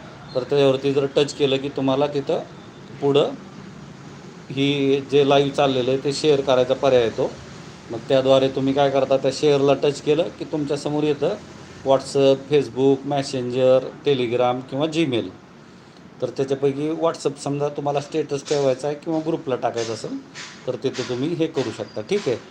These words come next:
आणि ही लिंक तुम्ही समजा WhatsApp-ला शेअर केलं की तिथं तुम्हाला WhatsApp-चा पूर्ण चार्ट दिसतो, तर त्यातला तुम्हाला जो योग्य संपर्क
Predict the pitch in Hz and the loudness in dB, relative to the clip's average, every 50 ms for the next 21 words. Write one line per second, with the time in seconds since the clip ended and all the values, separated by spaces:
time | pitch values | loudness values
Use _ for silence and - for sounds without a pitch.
0 | - - - - - 123 127 143 151 170 175 - - - - - - - - - | -20 -20 -14 -6 -4 -2 -2 0 0 -2 -2 -4 -10 -16 -16 -20 -20 -20 -10 -6
1 | 139 143 147 143 151 160 160 160 - - - - - - - - - - - - | -6 -4 0 2 2 2 2 0 -2 -10 -16 -18 -20 -20 -20 -20 -18 -16 -16 -16
2 | - - - - - - _ _ _ - - - - - - - - 139 127 139 | -16 -18 -18 -20 -20 -20 _ _ _ -20 -18 -18 -16 -14 -12 -6 -4 -2 2 2
3 | 139 139 - 143 143 147 143 143 151 156 156 156 - 156 135 - 147 147 151 151 | 2 2 2 0 0 2 2 6 6 6 4 4 2 0 -2 0 2 4 4 4
4 | 151 160 - - - - - - - - - - - - - - - 165 170 160 | 4 2 0 -4 -10 -16 -20 -20 -20 -20 -20 -20 -18 -14 -12 -2 4 4 4 4
5 | 135 156 156 135 120 110 107 127 127 139 135 139 139 143 147 143 147 143 147 151 | 4 2 0 0 0 0 -2 -2 -2 -2 -2 -2 -2 0 2 4 4 4 6 6
6 | 156 147 139 - 143 143 - 131 123 139 147 147 147 151 175 - - - - - | 4 4 2 -2 -4 -2 -2 -4 -2 0 0 2 2 2 2 0 -2 -8 -12 -14
7 | - - - - - - - - - 160 156 151 139 131 135 135 - - 110 107 | -14 -14 -16 -16 -16 -16 -6 2 4 4 4 4 4 2 2 2 2 -2 -6 -4
8 | - - - - 139 131 135 143 - - 156 143 147 143 143 143 135 143 151 156 | -2 -4 -2 -2 -2 -2 -2 -4 -4 -4 -2 0 0 0 0 0 0 2 2 2
9 | 156 156 165 - - 156 151 156 156 139 135 156 151 147 151 151 156 - - - | 4 2 0 -2 -2 0 0 0 0 0 2 2 4 4 4 2 0 -2 -4 -8
10 | - - - - 160 151 147 156 143 135 139 | -12 -8 -4 -2 -2 0 0 0 0 0 -2